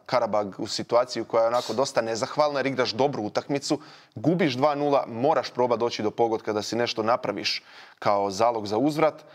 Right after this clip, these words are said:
otvaraš se u potpunosti i tu se onda stvorio veliki prostor za Martina Baturinu u prvom redu, koji je izdominirao utakmicu.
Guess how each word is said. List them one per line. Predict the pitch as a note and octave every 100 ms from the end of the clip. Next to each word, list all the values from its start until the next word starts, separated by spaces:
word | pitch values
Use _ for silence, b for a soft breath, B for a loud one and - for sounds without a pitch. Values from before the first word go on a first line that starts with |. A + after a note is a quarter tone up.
| B B
otvaraš | - C3+ C3 A#2+ -
se |
u | A#2+
potpunosti | C#3 C#3 C3+ C3 C3+
i |
tu | - C3
se | B2
onda | A#2+
stvorio | A2+ - A#2+ A2+
veliki | G#2 C3 B2 -
prostor | - A2+ B2 - A2
za | G#2+
Martina | A2 A2 G#2 G2+
Baturinu | G2 - G#2 G#2
u | G#2+
prvom | - G#2+
redu, | - E2+ G#2
koji | - G2 G#2
je | G#2 - B B B
izdominirao | G#2+ G#2+ A2 A2+ C3 D3 C3+
utakmicu. | C#3+ D3+ - C3+ B2+ C3+ B2